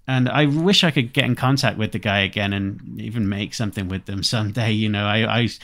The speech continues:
years and years ago, I attempted a remake of Binky's Adventure with, with his blessing, and, uh, never finished that. But if anybody can find Binky's Adventure by Splat, it's, it's a, it's like Sonic Robo Blast. It's a mess, but it's so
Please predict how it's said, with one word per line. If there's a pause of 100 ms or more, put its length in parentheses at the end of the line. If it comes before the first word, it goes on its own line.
(320)
years
and
years
ago,
I
attempted
a
remake
of
Binky's
Adventure
with, (220)
with
his
blessing, (320)
and,
uh,
never
finished
that.
But
if
anybody
can
find
Binky's
Adventure
by
Splat,
it's,
it's
a, (340)
it's
like
Sonic
Robo
Blast.
It's
a
mess,
but
it's
so